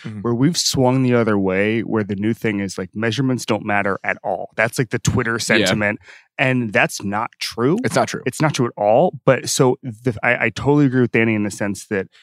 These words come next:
Speaker 2: Kyler ticked the boxes I wanted to see. I don't think height is, you don't need to be six four, six five. You don't need the weird, unwieldy John Elway quote about seeing, being able to see from shotgun. I
Speaker 1: <sighs>
Speaker 2: wasn't, I don't, I read that quote four times.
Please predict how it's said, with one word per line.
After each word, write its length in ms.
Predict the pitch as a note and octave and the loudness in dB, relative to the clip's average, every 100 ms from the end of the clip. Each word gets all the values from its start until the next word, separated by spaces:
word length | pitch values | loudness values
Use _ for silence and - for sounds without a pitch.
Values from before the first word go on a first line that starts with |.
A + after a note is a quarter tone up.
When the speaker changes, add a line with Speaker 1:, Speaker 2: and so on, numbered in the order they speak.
| _ _ | _ _
Speaker 2:
Kyler 380 | - B2+ C3+ A#2+ - _ | -2 0 2 -2 -6 _
ticked 300 | - C#3 - | -6 -6 -4
the 80 | - | -6
boxes 460 | G#2 G2 G2+ - G2 | -2 -2 -4 -8 -6
I 100 | F#2+ | -6
wanted 420 | F#2 F#2+ F2+ - | -4 -6 -6 -12
to 100 | - | -16
see. 260 | - - E2 - | -14 -12 -8 -2
I 60 | A#2 | 0
don't 180 | D3+ | 0
think 200 | - C#3 | -2 -4
height 300 | - A2 A#2+ - | -2 -2 -2 -2
is, 180 | A2+ | -6
you 100 | - | -4
don't 180 | B2+ B2 | -2 -2
need 160 | A#2+ B2 | -2 -4
to 40 | |
be 120 | A#2 A#2 | -6 -6
six 240 | - A#2 | -8 -12
four, 200 | - A2 | -10 -8
six 220 | G#2 - | -8 -8
five. 220 | - G2+ A2 | -4 -2 0
You 60 | |
don't 120 | A2 | -2
need 140 | A2+ A2 | -2 -2
the 80 | G#2 | 0
weird, 380 | G#2+ G#2+ G#2 - - - - | 2 0 -2 -18 -20 -14 -2
unwieldy 560 | B2 A#2 A2+ A2 A2+ G#2 | 2 2 2 2 0 0
John 460 | G#2 G2 G2+ G2 - | -2 -2 -2 -6 -4
Elway 300 | G#2 G2+ G2+ | -2 0 -2
quote 340 | - A#2 G#2 G2 | 0 0 0 -2
about 340 | F#2+ F#2 - _ - | -2 -2 -4 _ -12
seeing, 400 | - A#2 G#2 G2 | -4 -2 -2 -2
being 200 | G#2+ G2+ | -4 -4
able 180 | G2+ G#2 | -4 -6
to 40 | |
see 200 | - G#2+ | -6 -8
from 160 | - F#2 | -8 -6
shotgun. 560 | - F#2 - G2 F#2+ F#2 | -4 -4 -2 -2 -2 0
I 100 | G#2 G2 | -2 2
Speaker 1:
<sighs> 60 | |
Speaker 2:
wasn't, 420 | A#2+ A#2 B2 - - _ - | 2 2 -2 -6 -18 _ -8
I 140 | C3 | -6
don't, 380 | B2+ D#3+ D#3 D#3+ - | -2 0 2 0 2
I 40 | |
read 200 | D3 E3+ | 4 6
that 160 | G3 F#3 | 4 0
quote 280 | F3+ D3 - | 0 0 0
four 220 | A2 G2+ | -2 0
times. 560 | G2 F#2 F2+ F2+ - | 0 -2 -2 -6 -12